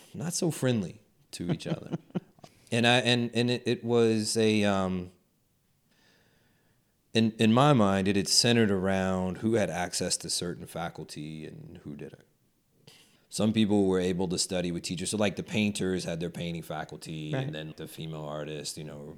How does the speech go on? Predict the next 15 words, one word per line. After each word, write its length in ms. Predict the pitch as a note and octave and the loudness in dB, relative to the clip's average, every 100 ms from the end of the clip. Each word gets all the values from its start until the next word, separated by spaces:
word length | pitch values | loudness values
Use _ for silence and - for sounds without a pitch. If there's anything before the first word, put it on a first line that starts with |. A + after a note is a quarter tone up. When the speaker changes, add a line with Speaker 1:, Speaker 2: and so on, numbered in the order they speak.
| D2 | -14
Speaker 1:
who 80 | |
were 100 | D#2+ | -14
the 60 | D#2 | -10
feminists, 680 | - B2 A#2 G#2+ G#2 F#2+ - | -2 0 2 2 2 -2 -8
who 120 | E2 | -12
had 220 | D#2 D2+ - _ _ _ _ - | -12 -14 -16 _ _ _ _ -8
you 120 | E2+ | -6
know, 120 | E2+ | -4
had 200 | F2 E2+ | -4 -2
their 140 | G#2 | 0
faculty, 840 | G#2+ G#2 G2 G2 E2+ F#2 F2+ F2 E2+ | 2 2 0 0 -4 -4 -2 -2 -4
and 100 | E2 | -4
then 140 | E2 | -8
people 240 | - F2 F2 | -8 -6 -6
were, 140 | E2 | -6